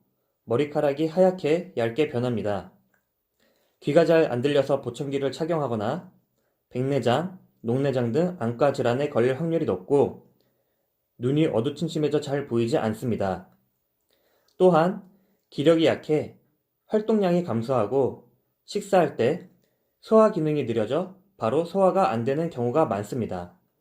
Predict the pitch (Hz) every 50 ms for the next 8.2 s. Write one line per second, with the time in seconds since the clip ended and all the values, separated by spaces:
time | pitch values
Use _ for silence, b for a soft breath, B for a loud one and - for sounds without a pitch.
0 | _ _ _ _ _ _ _ _ _ _ _ _ _ _ _ _ _ - 135 139
1 | 160 160 151 156 180 196 214 208 208 - 143 - 180 165 139 120 113 101 95 95
2 | 90 90 - _ _ _ _ _ _ _ _ _ _ _ _ _ _ _ - -
3 | 139 156 156 - 202 202 202 185 135 127 131 160 175 165 170 165 160 160 160 165
4 | - 214 214 202 196 175 147 131 127 135 165 202 220 - - _ - - 220 220
5 | 208 - 143 127 139 151 151 147 135 123 113 110 120 151 147 220 214 214 - 220
6 | 190 196 185 - 131 127 - 156 151 143 151 151 123 110 104 110 135 143 156 165
7 | - - 117 113 - 160 - 180 - - 120 123 131 127 107 92 92 110 139 143
8 | 123 - -